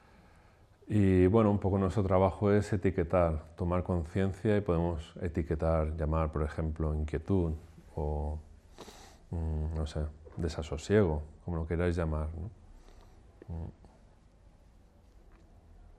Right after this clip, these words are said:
Pero como yo digo siempre, no vamos a la guerra, o mejor, voy a cambiar de metáfora, no vamos a,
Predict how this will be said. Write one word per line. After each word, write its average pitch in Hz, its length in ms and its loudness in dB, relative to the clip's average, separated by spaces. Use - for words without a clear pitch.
Pero 95 160 4
como 98 180 4
yo 104 140 8
digo 104 220 8
siempre, 95 560 2
no 101 180 2
vamos 101 380 6
a 104 60 4
la 92 100 6
guerra, 90 640 6
o 80 180 0
mejor, 80 500 -2
voy 87 80 -2
a 80 60 0
cambiar 80 340 0
de 78 200 -2
metáfora, 73 420 -6
no 87 80 -4
vamos 104 340 2
a, 98 320 4